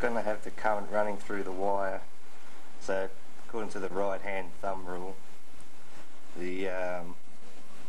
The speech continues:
the magnetic field around the wire will be going in the direction of the arrows.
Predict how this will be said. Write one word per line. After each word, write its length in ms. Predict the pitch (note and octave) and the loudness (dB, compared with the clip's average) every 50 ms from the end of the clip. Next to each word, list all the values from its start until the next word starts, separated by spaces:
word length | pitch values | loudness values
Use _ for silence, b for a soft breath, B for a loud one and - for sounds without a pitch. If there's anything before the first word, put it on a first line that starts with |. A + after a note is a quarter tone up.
| - - - | 0 0 -2
the 140 | F#2 F2+ F2+ | -2 -2 -2
magnetic 500 | F2+ G2+ A2 G#2+ G#2 G2+ G2+ G2 G2 F#2+ | -2 0 0 0 0 0 0 0 0 0
field 400 | - - - A2 A2 A2 G#2+ G2+ | 0 0 0 0 0 0 0 0
around 260 | G2 G2 G2+ G2 F#2+ | 0 0 0 0 0
the 60 | F#2+ | 0
wire 400 | F#2 G2 G2+ G2+ G2+ G2+ G2 G2 | 0 0 0 0 0 0 0 0
will 140 | F#2+ F#2 F#2 | 0 0 0
be 80 | - F#2 | 0 0
going 300 | F#2 G#2+ G#2 G2+ G2+ G2 | 0 0 0 0 0 0
in 100 | F#2 F2+ | 0 0
the 60 | F2+ | 0
direction 480 | - - F#2+ G2+ G2+ - - - F#2+ | 0 0 0 0 0 0 0 0 0
of 80 | F2+ F2+ | 0 0
the 160 | F#2+ F#2+ G2 | 0 0 0
arrows. 480 | G#2 A#2 C3 D3 F3 F#3+ G3+ - - | 0 0 -2 -2 -2 -2 -2 0 0